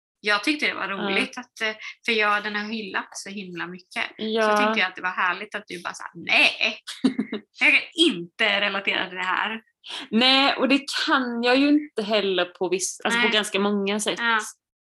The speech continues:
Speaker 2: Jag kanske bara inte är en lucka.
Speaker 1: Så kan det vara.
Speaker 2: Just jag tänkte att jag var det.
Speaker 1: Ja.
Speaker 2: Ehm, men vi får väl se. Vi kanske
Speaker 1: Ja.
Speaker 2: kommer dit så småningom.
Speaker 1: <laughs>
Speaker 2: När jag också är femtio.
Speaker 1: Ja, men precis.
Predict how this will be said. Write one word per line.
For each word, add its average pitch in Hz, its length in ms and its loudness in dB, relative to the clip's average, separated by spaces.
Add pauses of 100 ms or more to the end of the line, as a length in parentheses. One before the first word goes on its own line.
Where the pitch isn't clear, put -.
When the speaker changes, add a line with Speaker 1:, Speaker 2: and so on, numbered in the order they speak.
(460)
Speaker 2:
Jag 214 120 -14
kanske 226 260 -8 (200)
bara 196 160 -2
inte 202 340 -4
är 220 200 0
en 285 100 2
lucka. 285 360 -2 (480)
Speaker 1:
Så - 140 -14
kan 269 140 -6
det 277 60 -6
vara. - 120 -8 (360)
Speaker 2:
Just - 280 -20
jag 170 260 -6
tänkte 185 340 -4
att 170 80 -8
jag 175 80 -4
var 254 220 -6
det. - 180 -10 (840)
Speaker 1:
Ja. 214 380 -4 (320)
Speaker 2:
Ehm, 190 380 -6 (140)
men 226 120 -2
vi 285 60 -2
får 359 140 0
väl 370 100 2
se. 269 300 0 (200)
Vi 233 80 -14
kanske 269 280 0
Speaker 1:
Ja. 269 40 -6
Speaker 2:
kommer 262 260 4
dit - 200 0
så - 80 -6
småningom. 233 600 0
Speaker 1:
<laughs> 302 220 -2 (1300)
Speaker 2:
När 226 120 -2
jag 226 120 4
också 240 240 0
är 285 180 0
femtio. 202 340 -6 (200)
Speaker 1:
Ja, 247 120 -4
men 269 200 -4
precis. - 680 -6